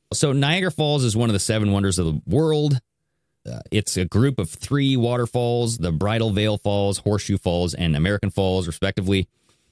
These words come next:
that spans the border between the Canadian province of Ontario and the state of New York. But at the Niagara Falls, you have the Devil's Hole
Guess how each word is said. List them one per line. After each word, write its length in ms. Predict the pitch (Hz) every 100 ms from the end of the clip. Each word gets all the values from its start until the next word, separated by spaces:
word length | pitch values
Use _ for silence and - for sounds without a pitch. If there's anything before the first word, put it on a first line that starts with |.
| _
that 120 | - 92
spans 520 | - 180 185 190 160
the 120 | 156
border 400 | 113 143 156 156
between 340 | 131 - 127
the 80 | 117
Canadian 360 | - 107 113 107
province 440 | 107 104 107 104
of 120 | 85
Ontario 640 | 76 78 - 165 160 151 147
and 140 | 113
the 40 | 92
state 360 | - 120 123
of 140 | 95 -
New 100 | 82
York. 560 | 78 113 220 - - - _ _ _ _ _ _ _ _ _ _ _ _ _
But 280 | 113 123 123
at 540 | - 160 214 226 - - _ _ -
the 840 | 135 131 151 147 139 139 139 139 123
Niagara 440 | 117 113 151 175
Falls, 260 | 160 147 110
you 140 | 143
have 420 | 151 156 156 156 -
the 240 | 107 120
Devil's 520 | 98 113 143 175 170
Hole 440 | 123 135 139 143